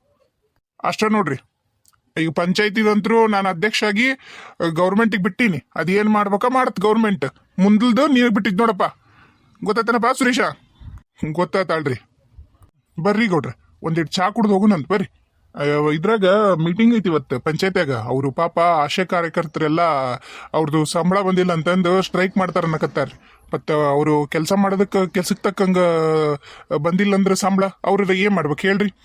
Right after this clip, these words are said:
ಅದದ ಒಂದಿಟ್ಟು ಮೀಟಿಂಗ್ ಐತಿ, ನಡ್ರಿ ಹೋಗಣ. ಆತ ಸಮಾಧಾನ? ಆತ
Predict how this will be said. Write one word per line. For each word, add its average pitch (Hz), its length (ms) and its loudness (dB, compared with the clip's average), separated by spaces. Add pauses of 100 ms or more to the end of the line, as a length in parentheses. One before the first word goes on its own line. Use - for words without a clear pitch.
(220)
ಅದದ 185 260 2
ಒಂದಿಟ್ಟು 175 380 0
ಮೀಟಿಂಗ್ 170 340 2
ಐತಿ, 190 200 0
ನಡ್ರಿ 185 220 2
ಹೋಗಣ. 170 200 0 (1500)
ಆತ 175 180 -6
ಸಮಾಧಾನ? 185 360 0 (760)
ಆತ 226 240 0